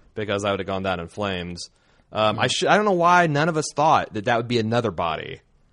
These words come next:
Speaker 1: because once Mike sees, like, a letter-, literally foolproof method of
Speaker 2: Mm-hmm.
Speaker 1: body disposal,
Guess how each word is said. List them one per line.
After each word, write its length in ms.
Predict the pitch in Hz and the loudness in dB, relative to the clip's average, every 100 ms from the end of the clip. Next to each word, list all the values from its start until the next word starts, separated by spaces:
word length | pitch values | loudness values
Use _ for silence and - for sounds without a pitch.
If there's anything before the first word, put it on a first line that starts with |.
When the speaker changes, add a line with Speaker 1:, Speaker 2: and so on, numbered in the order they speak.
| _ - | _ -6
Speaker 1:
because 320 | 143 139 131 | 0 0 0
once 460 | 120 127 170 196 | -4 0 0 -2
Mike 320 | 139 139 156 - | 0 2 2 -4
sees, 400 | - 139 147 147 | -6 -4 -4 -2
like, 180 | 120 - | -2 0
a 80 | 110 | -2
letter-, 320 | 117 127 123 | 0 0 -2
literally 440 | 117 127 135 120 | -2 -2 0 -2
foolproof 680 | 101 120 131 131 139 135 - | -4 -2 -2 -2 -4 -4 -6
method 420 | 104 120 131 127 | -2 -2 0 0
of 120 | 117 107 | 0 -2
Speaker 2:
Mm-hmm. 320 | - _ 58 82 82 | -10 _ -20 -12 -2
Speaker 1:
body 280 | 98 123 139 | 0 0 0
disposal, 680 | 151 160 160 165 180 180 | -4 -2 -2 -2 -4 -6